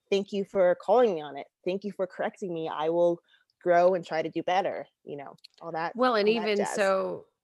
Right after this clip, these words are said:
Speaker 2: it, <sighs> you're talking down to me because you think I'm dumb.
Speaker 1: Yeah.
Speaker 2: Do you actually think that person is dumb?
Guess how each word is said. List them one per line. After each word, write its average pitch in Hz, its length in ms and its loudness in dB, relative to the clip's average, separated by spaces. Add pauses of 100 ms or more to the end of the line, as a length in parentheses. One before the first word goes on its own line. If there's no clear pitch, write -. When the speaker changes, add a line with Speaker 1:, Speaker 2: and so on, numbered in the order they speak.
(500)
Speaker 2:
it, 180 320 -6
<sighs> - 640 -12
you're 220 120 0
talking 220 320 2
down 196 200 2
to 185 100 -6
me 175 120 -2
because 170 280 -6
you 175 60 -4
think 170 240 -6
I'm 151 140 -4
dumb. 135 280 -6 (400)
Speaker 1:
Yeah. 214 160 -2
Speaker 2:
Do 208 140 -8
you 254 260 -2
actually 302 500 0
think 285 280 0
that 262 200 2
person 262 320 -2
is 220 180 0
dumb? 180 440 2